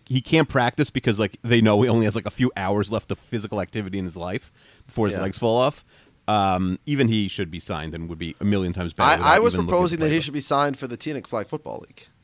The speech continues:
Speaker 1: Do you have to run? Like, he would be useless i-, in a flag football league where there's,
Speaker 2: No,
Speaker 1: you
Speaker 2: he,
Speaker 1: need to
Speaker 2: he
Speaker 1: run
Speaker 2: can
Speaker 1: a
Speaker 2: just be a
Speaker 1: quarterback.
Speaker 2: quarterback. He just stays in the backfield.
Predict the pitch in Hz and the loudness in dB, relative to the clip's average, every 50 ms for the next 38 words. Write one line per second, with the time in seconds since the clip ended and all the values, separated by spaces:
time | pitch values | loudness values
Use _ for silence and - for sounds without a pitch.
0 | _ _ _ _ _ _ _ _ _ _ _ _ _ _ _ _ _ _ _ _ | _ _ _ _ _ _ _ _ _ _ _ _ _ _ _ _ _ _ _ _
1 | _ _ _ _ _ _ _ _ _ _ _ _ _ - - 107 127 135 127 - | _ _ _ _ _ _ _ _ _ _ _ _ _ -20 -4 2 4 4 6 6
2 | - 107 101 104 101 104 139 185 202 190 139 131 110 104 - - - 127 113 107 | 4 4 4 4 4 4 4 2 0 0 0 0 0 0 0 -2 -4 -2 -2 -2
3 | 98 113 104 110 127 - - 110 92 - 104 92 - 107 101 92 92 76 - - | -2 0 2 2 0 0 0 -4 -4 -4 -4 -4 -2 0 0 0 -2 -4 -8 -8
4 | 110 92 87 - - 90 - 90 82 82 82 82 76 - 82 85 82 85 85 80 | -8 -8 -8 -10 -12 -14 -12 -12 -12 -10 -12 -14 -12 -12 -10 -10 -10 -10 -10 -10
5 | 80 - - - 202 - - - - 180 - 180 170 170 175 196 175 160 160 - | -6 -4 -4 -2 -2 -2 -2 -2 -2 -2 -4 -4 -4 -4 -4 -4 -4 -4 -4 -2
6 | 180 196 165 113 92 85 - 107 110 120 - 123 120 120 123 113 117 120 117 - | -2 -2 -2 -4 -6 -8 -10 -12 -12 -10 -8 -8 -8 -8 -8 -8 -8 -8 -8 -10
7 | - - - | -12 -18 -18